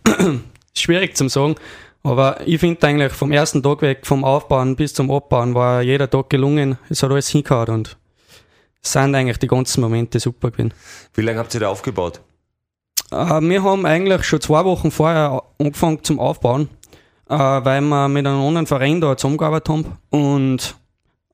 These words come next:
Speaker 1: ja, fürs Fest aufbauen haben wir ungefähr einen Tag gebraucht, fürs Zelt und alles andere ist so tageweise dann dazu kä-, dazugekommen.
Speaker 2: Aber ein ganzes Zelt in einem Tag aufbauen ist schon,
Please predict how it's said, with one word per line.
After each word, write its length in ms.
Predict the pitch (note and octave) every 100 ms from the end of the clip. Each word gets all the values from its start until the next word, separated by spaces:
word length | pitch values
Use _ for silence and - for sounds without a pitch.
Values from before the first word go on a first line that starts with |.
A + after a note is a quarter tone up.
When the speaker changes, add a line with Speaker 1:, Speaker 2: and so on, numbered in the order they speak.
| _ _ C3+
Speaker 1:
ja, 240 | A#2+ B2+
fürs 180 | C3 A#2+
Fest 280 | D3+ D3+ C#3+
aufbauen 340 | B2 C3 B2
haben 100 | B2
wir 60 | B2
ungefähr 320 | C3 B2+ A2+
einen 80 | A2+
Tag 160 | B2+ -
gebraucht, 340 | C3 A#2+ -
fürs 160 | A#2+ -
Zelt 360 | B2 - - - _ - - - _ _
und 120 | B2
alles 220 | B2+ C3+ B2
andere 300 | C3 B2+ A#2
ist 120 | -
so 100 | A#2+
tageweise 540 | A2 A#2 A#2+ A2 A2+
dann 160 | A#2 A2+
dazu 220 | A2 C3
kä-, 220 | - A#2+ -
dazugekommen. 580 | - - A#2 A#2+ A2+ G#2+ - _ _ _ _
Speaker 2:
Aber 160 | F2 -
ein 200 | G2 G2+
ganzes 380 | G#2 G#2+ A2
Zelt 200 | - A2
in 100 | G#2+
einem 180 | E2 G#2
Tag 180 | A2 G2
aufbauen 380 | F2 - B2+ F#2+
ist 80 | -
schon, 180 | F#2+